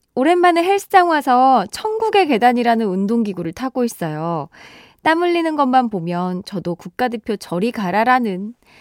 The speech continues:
러브홀릭스의 버터플라이 듣고 싶어요 하셨습니다. 하, 저는 천국의 계단 이거 뭔지 아는데요. 전 그냥 쳐다만 봅니다. 그냥 <laughs> 멀리서, 그것도. 왜냐면 근처에 있으면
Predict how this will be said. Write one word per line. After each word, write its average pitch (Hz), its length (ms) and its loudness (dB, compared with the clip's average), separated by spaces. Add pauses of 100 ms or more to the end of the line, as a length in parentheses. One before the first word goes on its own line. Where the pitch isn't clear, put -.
(240)
러브홀릭스의 175 880 -4 (140)
버터플라이 247 800 2
듣고 233 260 -6
싶어요 226 540 -2
하셨습니다. 202 720 -10 (460)
하, - 280 -20
저는 190 500 -4 (400)
천국의 370 560 -4
계단 165 380 -8
이거 - 240 -14
뭔지 185 340 -6
아는데요. 160 720 -10 (1160)
전 180 160 -8
그냥 175 260 -8
쳐다만 285 460 0
봅니다. - 480 -14 (100)
그냥 196 240 0
<laughs> 160 260 -2
멀리서, 196 680 2
그것도. 175 420 -2 (400)
왜냐면 240 220 2
근처에 254 420 6
있으면 226 520 2